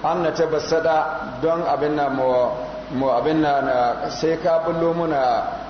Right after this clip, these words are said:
eh, shibke-shibke a cikin gona ka gudanar da ruwa don mu samu wadata. Wa nattasi'a, mu samu ƙarin faɗaɗawa fi rizqi ga arziki. Kuna ganin duk wai abin da Allah ya muku wai bai isa ba.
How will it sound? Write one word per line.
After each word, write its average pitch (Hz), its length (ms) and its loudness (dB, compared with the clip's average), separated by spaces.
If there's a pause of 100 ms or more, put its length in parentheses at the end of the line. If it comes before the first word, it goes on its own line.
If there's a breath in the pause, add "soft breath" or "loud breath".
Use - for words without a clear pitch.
(120)
eh, 123 260 2
shibke-shibke 143 800 -2
a 123 80 0
cikin 147 360 -2
gona 165 520 2
ka 143 80 0
gudanar 156 540 0
da 131 80 0
ruwa 165 440 4
don 165 160 0
mu 151 100 0
samu 135 340 0
wadata. 113 460 0 (540)
Wa 127 160 2
nattasi'a, 147 840 0
mu 123 100 -2
samu 135 400 0
ƙarin 170 400 2
faɗaɗawa 143 600 2
fi 131 100 -2
rizqi 135 360 -2
ga 110 120 0
arziki. 113 380 -4 (680)
Kuna 220 280 2
ganin 180 320 2
duk 185 180 4
wai 202 100 4
abin 170 340 0
da 151 160 2
Allah 156 280 2
ya 147 100 2
muku 147 260 -2
wai 151 140 4
bai 147 240 -2
isa 113 180 -2
ba. 110 180 0